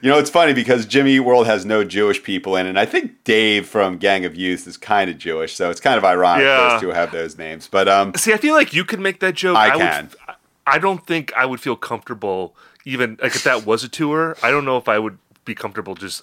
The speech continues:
Speaker 2: saying the name of the tour.
Speaker 1: Yeah.
Speaker 2: A-, a-, as a Gentile,
Speaker 1: <laughs>
Speaker 2: I feel like I would need to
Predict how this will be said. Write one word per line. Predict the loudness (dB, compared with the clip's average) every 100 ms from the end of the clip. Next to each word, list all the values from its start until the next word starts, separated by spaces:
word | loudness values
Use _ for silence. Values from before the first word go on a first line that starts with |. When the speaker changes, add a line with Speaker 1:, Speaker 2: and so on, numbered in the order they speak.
| _
Speaker 2:
saying | -10 -4 -4 -4
the | -8
name | -10 -10
of |
the | -16
tour. | -16 -16 -16 -12
Speaker 1:
Yeah. | 0 4 6 4 2
Speaker 2:
A-, | 0 -2 -2 -2 0
a-, | 2
as | 0
a |
Gentile, | 0 0 -2 -4 -6 -4 -2
Speaker 1:
<laughs> | 2
Speaker 2:
I | 2 2 0 2 0
feel | 0 0 2
like | 2 2
I | 0
would | 0 -4
need | -4 -4 -4
to | -6 -4 -4 -8